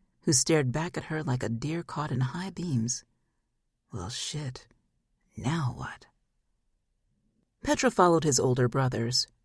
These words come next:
tail dragging, seething over the day's events. If only Grigor hadn't struck Victoria. If only Victoria hadn't run off to see that demon spawn. Why had the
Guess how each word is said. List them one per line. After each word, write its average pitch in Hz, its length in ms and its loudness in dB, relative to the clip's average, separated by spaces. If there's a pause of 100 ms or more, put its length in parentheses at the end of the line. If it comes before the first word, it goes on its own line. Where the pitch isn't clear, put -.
(120)
tail 139 320 6
dragging, 117 560 2 (200)
seething 143 520 6
over 139 200 4
the 135 100 4
day's 139 340 2
events. 127 520 0 (640)
If 170 120 2 (100)
only 175 300 2
Grigor 135 320 0
hadn't 127 280 2
struck - 440 0
Victoria. 143 600 -4 (480)
If 202 140 -12
only 185 220 8
Victoria 170 540 2
hadn't 151 300 4
run 165 140 2
off 175 200 2
to 131 80 -2
see 160 160 2
that 135 320 0
demon 151 340 4
spawn. 127 560 2 (840)
Why 208 200 -2
had 277 180 -6
the 240 120 -4